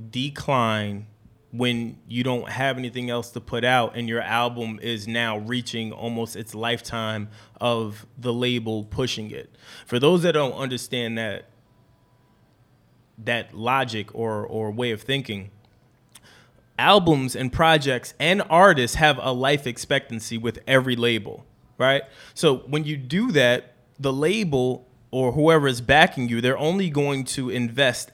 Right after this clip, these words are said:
X amount of dollars to push that project and or to make you, the artist, be successful. I think once it comes to that part where,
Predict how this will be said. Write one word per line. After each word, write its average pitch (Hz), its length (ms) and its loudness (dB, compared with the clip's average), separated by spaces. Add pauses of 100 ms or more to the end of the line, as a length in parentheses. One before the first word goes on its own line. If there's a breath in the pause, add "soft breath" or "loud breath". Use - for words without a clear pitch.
X 139 260 -2
amount 139 360 -2
of 113 120 -4
dollars 127 420 2
to - 100 -16
push - 260 -6
that 127 200 0
project 123 640 0
and 151 320 -2
or 143 360 2
to 123 160 -6
make 147 360 -2
you, 156 300 -4
the 143 200 -4
artist, 110 580 -2
be 113 120 -8
successful. 151 760 -2 (1160 soft breath)
I 131 80 2
think 127 320 0
once 165 220 0
it 131 60 -6
comes 175 320 0
to 160 80 -2
that 117 260 0
part 180 360 4
where, 127 520 -2